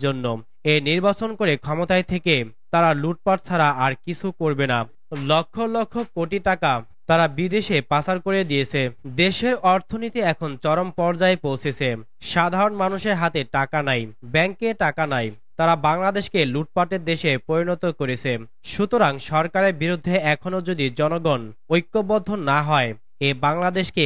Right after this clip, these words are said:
বাঁচাতে পারবো না। শনিবার আঠারো মে সকাল সাড়ে দশটার দিকে লক্ষ্মীপুরে উপজেলা নির্বাচনকে বর্জনের লিফলেট বিতরণকালে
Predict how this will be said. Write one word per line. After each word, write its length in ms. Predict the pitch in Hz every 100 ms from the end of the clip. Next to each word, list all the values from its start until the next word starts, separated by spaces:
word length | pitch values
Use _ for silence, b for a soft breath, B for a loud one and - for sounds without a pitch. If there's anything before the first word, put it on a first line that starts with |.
| 120
বাঁচাতে 340 | 143 147 175 180 -
পারবো 260 | 135 127 127
না। 60 | 117 113 - - -
শনিবার 440 | 185 196 208 214 214 151
আঠারো 280 | 151 165 185 170
মে 80 | 131 147
সকাল 240 | 143 151 147
সাড়ে 200 | 156 160 175
দশটার 340 | 160 190 170
দিকে 220 | 160 156 123 110 - - 131
লক্ষ্মীপুরে 560 | 170 - - 208 214 214 170
উপজেলা 320 | 170 185 190 175
নির্বাচনকে 560 | 147 147 165 190 175 160 117 143
বর্জনের 500 | 147 151 170 131 110 - - 135 139
লিফলেট 440 | 185 - 214 208 160
বিতরণকালে 580 | 170 180 202 208 190